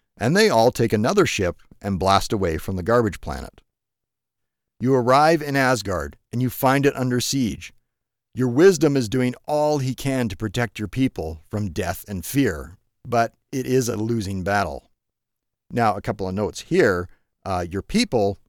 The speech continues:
are all aspects of yourself, and fear is Hela's wolf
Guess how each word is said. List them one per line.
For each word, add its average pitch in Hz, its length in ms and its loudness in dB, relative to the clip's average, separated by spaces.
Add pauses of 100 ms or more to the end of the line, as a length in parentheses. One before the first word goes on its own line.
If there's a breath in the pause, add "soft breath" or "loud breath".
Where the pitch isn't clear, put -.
are 110 160 -2
all 98 200 -2
aspects 123 440 -2
of 82 100 -12
yourself, - 500 -10 (400)
and 190 160 -8
fear 131 540 0 (360)
is 101 320 -4 (200)
Hela's 98 340 -2
wolf 139 480 -2